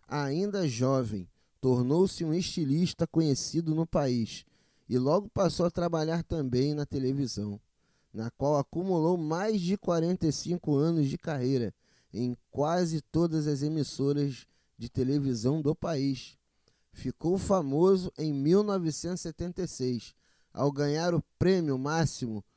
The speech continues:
no programa de oito a oitocentos, apresentado por Paulo Gracindo, ao responder perguntas sobre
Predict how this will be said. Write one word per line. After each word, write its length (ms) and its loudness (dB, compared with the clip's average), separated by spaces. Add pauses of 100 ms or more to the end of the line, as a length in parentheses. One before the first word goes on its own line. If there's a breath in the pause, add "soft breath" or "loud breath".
(140)
no 100 0
programa 640 2
de 240 -6
oito 580 2 (140)
a 140 -4
oitocentos, 880 -2 (400)
apresentado 800 -2
por 260 -8 (100)
Paulo 320 2
Gracindo, 680 -4 (720 loud breath)
ao 200 -2
responder 680 0
perguntas 640 0
sobre 420 -4